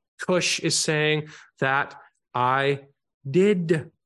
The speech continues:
He's putting his trust in God. "Lord, I have not done this very thing that has been brought against me. Judge me, O Lord, accordingly so,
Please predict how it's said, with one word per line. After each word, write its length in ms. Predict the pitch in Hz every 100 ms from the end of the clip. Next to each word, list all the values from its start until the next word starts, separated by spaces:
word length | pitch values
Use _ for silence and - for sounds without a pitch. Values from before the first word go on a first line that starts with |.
| _ _
He's 280 | 180 165 -
putting 400 | - 196 226 214
his 200 | 196 -
trust 500 | - 190 196 - -
in 240 | 175 185
God. 280 | 160 185 202
"Lord, 180 | 185 185
I 100 | 165
have 200 | 175 151
not 460 | 147 160 208 185 135
done 300 | 175 196 185
this 180 | 175
very 300 | - 180 175
thing 340 | 170 - 214 190
that 140 | 170
has 160 | 170 147
been 180 | 180 147
brought 320 | 131 135 160
against 460 | 156 190 226 -
me. 180 | 175 147 120
Judge 580 | - 202 240 302 208
me, 240 | 240 226 208
O 160 | 190
Lord, 320 | 196 175 208 220
accordingly 1300 | 254 - 339 330 262 156 - - - _ - 202
so, 580 | 190 196 233 247 123